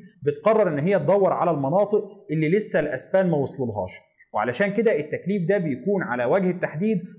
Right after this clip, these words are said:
مختص بقارة أمريكا الشمالية، باعتبار إنه تقريبًا أمريكا الجنوبية كلها بقت خاضعة للنفوذ الأسباني،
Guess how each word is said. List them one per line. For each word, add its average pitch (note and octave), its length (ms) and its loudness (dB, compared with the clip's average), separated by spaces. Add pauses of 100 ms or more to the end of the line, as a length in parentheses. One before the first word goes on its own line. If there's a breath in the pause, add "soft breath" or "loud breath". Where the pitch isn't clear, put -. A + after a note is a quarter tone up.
مختص G3 460 0
بقارة F3 560 -2
أمريكا E3+ 280 -2
الشمالية، A2+ 600 -4 (240 loud breath)
باعتبار D3+ 640 2
إنه D3 160 -2
تقريبًا D3+ 540 0
أمريكا F3+ 320 -2
الجنوبية D#3+ 480 2
كلها G#3 720 -2
بقت C#3+ 200 0
خاضعة F#3 380 2
للنفوذ D3+ 460 -2
الأسباني، G#2+ 500 -2